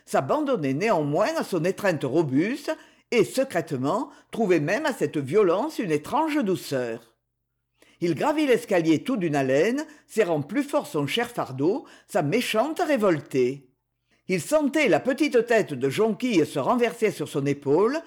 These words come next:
son corps souple s'alanguir, comme épuisée. Elle ne résistait pas.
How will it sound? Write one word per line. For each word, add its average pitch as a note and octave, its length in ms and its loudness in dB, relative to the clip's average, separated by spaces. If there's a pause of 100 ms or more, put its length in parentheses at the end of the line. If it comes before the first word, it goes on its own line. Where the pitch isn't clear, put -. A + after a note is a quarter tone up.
(300)
son A3+ 200 2
corps D#3 220 -2
souple D4+ 420 -4
s'alanguir, D3+ 680 0 (320)
comme E4+ 220 2
épuisée. C#3+ 760 0 (560)
Elle F3 220 2
ne D#3+ 60 0
résistait D4+ 580 2
pas. - 560 -4